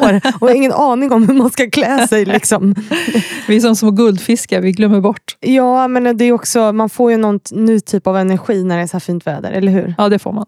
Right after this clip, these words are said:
Speaker 1: Det
Speaker 2: Det
Speaker 1: blir
Speaker 2: spritter
Speaker 1: liksom
Speaker 2: lite grann.
Speaker 1: Ja, det spritter lite i
Speaker 2: Ja. <laughs>
Speaker 1: kroppen och man blir sådär, ja, alldeles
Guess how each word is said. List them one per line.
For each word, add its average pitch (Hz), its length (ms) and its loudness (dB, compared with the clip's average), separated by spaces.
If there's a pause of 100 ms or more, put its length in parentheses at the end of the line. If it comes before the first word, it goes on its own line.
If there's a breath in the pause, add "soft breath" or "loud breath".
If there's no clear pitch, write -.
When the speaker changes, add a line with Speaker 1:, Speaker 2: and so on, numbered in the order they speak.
(200)
Speaker 1:
Det 202 80 -20
Speaker 2:
Det 196 60 -6
Speaker 1:
blir 208 120 0
Speaker 2:
spritter 202 160 0
Speaker 1:
liksom 208 240 -2
Speaker 2:
lite 208 180 -10
grann. 214 200 -8
Speaker 1:
Ja, 214 180 -2
det 247 100 0
spritter 254 440 -2
lite 226 120 2
i - 40 4
Speaker 2:
Ja. 247 60 2
<laughs> - 100 0
Speaker 1:
kroppen 247 300 2
och 220 60 0
man 208 100 0
blir 202 140 0
sådär, 190 240 0
ja, 233 200 2
alldeles 208 480 -2